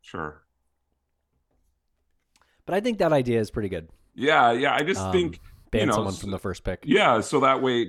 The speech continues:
Speaker 1: at least gives people the incentive to w-, field a team.
Speaker 2: Yeah.
Speaker 1: Because, yeah. But I, I don't think this is a problem we've had too many times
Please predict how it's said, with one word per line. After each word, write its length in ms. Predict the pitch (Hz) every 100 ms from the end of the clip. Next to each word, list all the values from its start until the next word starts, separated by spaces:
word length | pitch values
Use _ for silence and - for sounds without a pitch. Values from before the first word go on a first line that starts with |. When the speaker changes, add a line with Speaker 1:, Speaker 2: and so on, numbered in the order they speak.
| -
Speaker 1:
at 160 | 113
least 240 | 127 127 -
gives 220 | 113 98
people 380 | - 107 92 90
the 80 | 85
incentive 840 | 87 80 98 90 90 80 73 -
to 420 | 101 82 76 73 -
w-, 200 | 90 - _
field 420 | - 123 98 82
a 20 | 80
team. 380 | - 76 73 - - _ - _ _ _ -
Speaker 2:
Yeah. 220 | 92 76 _ - _ _ _
Speaker 1:
Because, 400 | - 82 78 -
yeah. 280 | 104 65 69 - _ _
But 100 | -
I, 300 | 165 175 160
I 20 |
don't 200 | 165 165
think 200 | 160 135
this 160 | 127 113
is 80 | 104
a 60 | 90
problem 320 | 110 98 95
we've 160 | 90
had 360 | 90 85 85 78 - _ _ _ _ _ _ _
too 160 | - 117
many 240 | 101 104
times 760 | 107 123 120 117 113 110 -